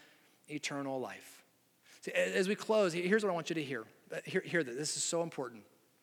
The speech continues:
And you should next fill in the blank. Here it is. God's love for you is not dependent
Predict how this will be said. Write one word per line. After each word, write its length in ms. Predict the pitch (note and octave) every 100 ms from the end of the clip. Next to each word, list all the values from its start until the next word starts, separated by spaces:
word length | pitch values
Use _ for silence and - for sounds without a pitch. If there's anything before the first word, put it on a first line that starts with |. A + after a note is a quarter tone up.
| _ _ - _
And 80 | D3
you 40 | C#3+
should 120 | D#3+
next 180 | D#3 -
fill 140 | D3
in 60 | C#3+
the 40 |
blank. 300 | B2 G#2+ G#2
Here 80 | C#3
it 80 | A2+
is. 160 | - - _ - - - - - C#3
God's 420 | E3 E3+ G#3 A3+ D3+
love 400 | C#3+ E3+ G#3 G3
for 220 | - F#3+
you 560 | D3+ E3+ D#3 G#2 G#2 B2 - _ _ _ _
is 220 | D3+ C3
not 340 | C#3+ D#3 D#3+ D#3
dependent 800 | D3 - G#3+ E3+ A#2+ A#2 -